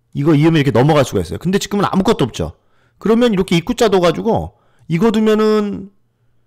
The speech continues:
벌써 갇혔잖아요. 그럼 살려고 여길 뛰면은 이거 두고 또 뛰고.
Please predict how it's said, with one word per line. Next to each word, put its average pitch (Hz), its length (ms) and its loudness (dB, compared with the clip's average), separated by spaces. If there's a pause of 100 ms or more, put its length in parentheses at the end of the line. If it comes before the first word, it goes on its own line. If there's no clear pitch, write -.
(300)
벌써 180 240 0
갇혔잖아요. 101 560 -4
그럼 156 140 -6
살려고 220 520 2
여길 160 260 -2
뛰면은 208 460 -4 (140)
이거 156 260 -2
두고 160 260 -8
또 170 160 -6
뛰고. - 380 -8